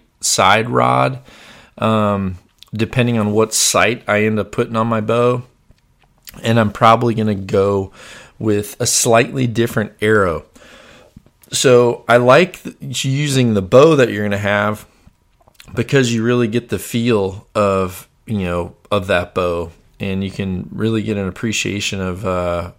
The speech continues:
you know, understanding your cam cycle and your draw curve. But, um, you know, and that's one thing when, with people that go back and forth, like that Prevail thirty-seven, that cam system is gonna feel a lot different than your hunting cam. So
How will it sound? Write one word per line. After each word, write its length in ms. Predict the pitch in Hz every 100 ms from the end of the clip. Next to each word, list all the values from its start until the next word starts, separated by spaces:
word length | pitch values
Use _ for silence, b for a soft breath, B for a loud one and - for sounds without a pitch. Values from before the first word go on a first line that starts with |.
| _ -
you 160 | 98
know, 80 | 87 -
understanding 680 | 107 101 - 101 101 95 92
your 80 |
cam 360 | 85 - 101 95
cycle 640 | - - 90 - 90 87 - B B B -
and 140 | 98
your 80 | 95
draw 400 | 90 110 95 98
curve. 640 | - 101 90 90 85 - - B B B B _
But, 460 | 123 120 110 - - _ _ _ _ -
um, 720 | 101 95 92 92 92 92 110 _ _ _ _ -
you 140 | 104
know, 140 | 95 95
and 100 | 110
that's 240 | 127 -
one 180 | 123 123
thing 300 | 120 107 101
when, 220 | 95 92 - _
with 300 | 110 98 -
people 400 | - 117 104 98
that 500 | 95 90 - - 107
go 220 | 110 104
back 380 | 98 92 95 -
and 120 | 101
forth, 500 | - 107 104 101 -
like 200 | 101 95
that 220 | - 95
Prevail 340 | - 107 120 123
thirty-seven, 680 | - 110 104 - 123 113 98
that 200 | 104 -
cam 300 | - 127 127
system 420 | - 113 - 92
is 60 | 95
gonna 160 | 92
feel 280 | 90 110 90
a 60 | 87
lot 360 | 104 107 92
different 320 | 104 104 98
than 120 | 98 90
your 120 | 87
hunting 400 | 92 104 92 87
cam. 420 | - 85 82 78
So 480 | - 101 92 90